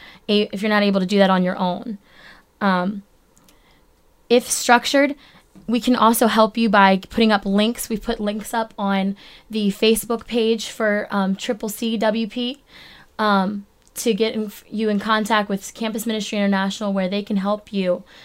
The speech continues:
come up with constitutions or, um, if you need help with any of the wording,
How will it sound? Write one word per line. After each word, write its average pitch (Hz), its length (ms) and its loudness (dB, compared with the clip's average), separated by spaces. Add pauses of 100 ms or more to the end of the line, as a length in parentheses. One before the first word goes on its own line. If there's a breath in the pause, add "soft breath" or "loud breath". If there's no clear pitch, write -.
(240 loud breath)
come 220 240 4
up 208 240 0
with 202 320 2 (180)
constitutions 196 1120 -2 (380 loud breath)
or, 196 600 4 (320 soft breath)
um, 208 560 0 (480)
if 214 240 -2
you 208 100 0
need 208 200 0
help 208 420 0
with 202 420 0
any 208 240 0
of 196 80 -2
the 196 100 2
wording, 208 560 0